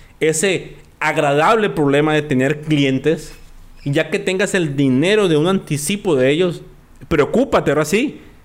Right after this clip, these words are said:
en hacer todo tu, todo tu imagen corporativa. Lo puedes hacer antes,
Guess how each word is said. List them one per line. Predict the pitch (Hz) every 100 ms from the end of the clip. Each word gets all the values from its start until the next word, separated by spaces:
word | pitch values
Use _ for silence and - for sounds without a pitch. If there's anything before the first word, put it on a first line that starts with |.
| - -
en | 165
hacer | 151 139 175 175
todo | - - 220 214
tu, | 202 190 180 - -
todo | 175 185 180
tu | 175 160 147 147
imagen | 156 143 - 143
corporativa. | 160 147 131 123 135 98 - - - - - - - -
Lo | 143 -
puedes | 214 247
hacer | - 165
antes, | 175 165 147